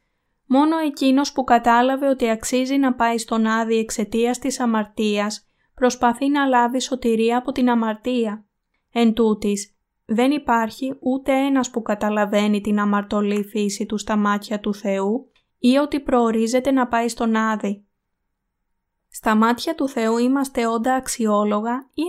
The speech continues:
ανάξια; Το σύνολο της ανθρωπότητας είναι άχρηστο πριν αναγεννηθεί.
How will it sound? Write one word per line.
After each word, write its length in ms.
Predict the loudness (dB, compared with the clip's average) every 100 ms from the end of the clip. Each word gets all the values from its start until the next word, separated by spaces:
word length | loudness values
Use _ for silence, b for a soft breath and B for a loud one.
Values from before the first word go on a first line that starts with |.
| -4
ανάξια; 720 | -2 -2 -2 -4 -4 -4 -6 _ _ _ _ _ _ _ _ _ _ _ _ _ _ -8
Το 140 | -4
σύνολο 480 | -2 2 2 0 -2
της 200 | -4 0
ανθρωπότητας 880 | 0 0 -4 -2 -2 -2 -4 -4 -2
είναι 240 | 0 2
άχρηστο 560 | 0 -2 -4 -4 -4 -4
πριν 260 | 0 0
αναγεννηθεί. 880 | 0 0 -2 -2 -2 -2 -2 -4 -4